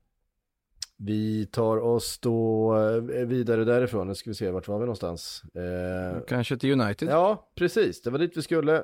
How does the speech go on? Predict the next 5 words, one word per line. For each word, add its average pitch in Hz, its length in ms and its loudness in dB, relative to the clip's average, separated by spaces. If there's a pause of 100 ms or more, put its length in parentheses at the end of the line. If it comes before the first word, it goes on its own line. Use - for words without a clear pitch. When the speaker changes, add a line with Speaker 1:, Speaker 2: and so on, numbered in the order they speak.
(260)
Speaker 1:
Eh, 120 60 2
Manchester 135 420 -2
United 131 360 0
som 135 400 0 (440)
hade 131 400 4